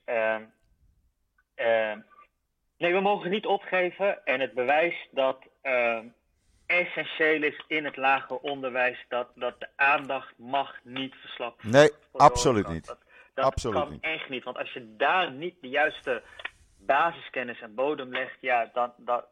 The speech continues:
Speaker 1: ja, dan, dan, dan weet ik niet wanneer het daarna nog wel, wel gebeurt.
Speaker 2: Dan gebeurt het niet
Speaker 1: Eh,
Speaker 2: meer. Dan lukt het niet meer en dan
Speaker 1: ex-
Speaker 2: is weer een generatie die er niets van af weet.
Speaker 1: Exact.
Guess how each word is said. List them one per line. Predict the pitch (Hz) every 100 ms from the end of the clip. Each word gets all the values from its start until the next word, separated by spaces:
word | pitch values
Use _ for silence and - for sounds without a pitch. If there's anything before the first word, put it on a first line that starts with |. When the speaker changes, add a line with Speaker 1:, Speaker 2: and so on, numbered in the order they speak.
| 127
Speaker 1:
ja, | 127 123 104
dan, | 110 117
dan, | 131 120 120 117
dan | 120 117 120 117
weet | 131
ik | 117
niet | 127 -
wanneer | 117 117
het | 113
daarna | 113 117 120
nog | 117 107
wel, | 127 123 - _ _
wel | - 143
gebeurt. | 139 113 107 101 -
Speaker 2:
Dan | - 107
gebeurt | 131 143 156
het | 123
niet |
Speaker 1:
Eh, | 113
Speaker 2:
meer. | 110 110 101
Dan | 107
lukt | 123 143
het | 151
niet | 127 123
meer | 120 117 113
en | 104 104
dan | 98
Speaker 1:
ex- | 98
Speaker 2:
is | 98 82
weer | 110 151 135
een |
generatie | 113 123 107 107 101 95 - 98
die | 85 95 -
er | 90 85
niets | 87 -
van | 90
af | 73
weet. | 78 65
Speaker 1:
Exact. | - - - 117 -